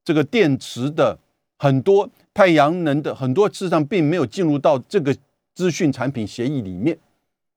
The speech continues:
因为科技产品的上中下游涵盖的层面非常广，哦，所以我们有三层跟R C E P的交往是传统产业，那传统产业会不会受影响？当然就会受影响了，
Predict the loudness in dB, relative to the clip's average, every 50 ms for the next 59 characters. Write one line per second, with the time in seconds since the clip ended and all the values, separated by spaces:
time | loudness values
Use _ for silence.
0 | _ _ _ 0 2 2 2 2 -2 -4 _ _ _ _ _ _ 2 2 2 2
1 | 0 -2 -2 -2 0 0 0 0 0 0 0 0 0 0 2 0 0 0 -2 0
2 | 0 0 0 0 -2 -2 -2 -2 -2 -4 -4 -4 -4 -4 -2 0 -2 -2 -2 -4
3 | -6 -8 -8 -8 -6 -6 -6 -6 -6 -6 -6 -8 -10 -10 _ _ _ _ _ _
4 | _ _ _ _ _ _ _ _ -20 -20 -20 -20 _ _ _ _ _ _ _ _
5 | _ _ _ _ _ _ _ _ _ _ _ _ _ _ _ _ _ 0 2 2
6 | 4 4 2 0 -2 -4 _ _ -20 -20 _ -20 -20 _ _ _ _ _ 2 4
7 | 4 4 4 4 2 4 4 4 4 4 2 -2 -2 -2 -2 0 0 -2 -4 _
8 | _ _ _ _ 0 0 0 0 0 2 2 2 2 2 0 0 0 -2 0 0
9 | 2 2 2 -2 -4 -8 -10 -6 -4 -4 -2 -2 -2 -2 -4 -6 -8 -8 -8 -8
10 | -10 -12 _ _ _ _ _ _ -2 -2 0 2 2 2 2 2 2 2 2 2
11 | 0 0 0 0 0 0 0 0 0 0 0 0 0 0 2 2 2 2 2 2
12 | 0 0 2 2 2 0 -2 -2 -2 -4 -6 -6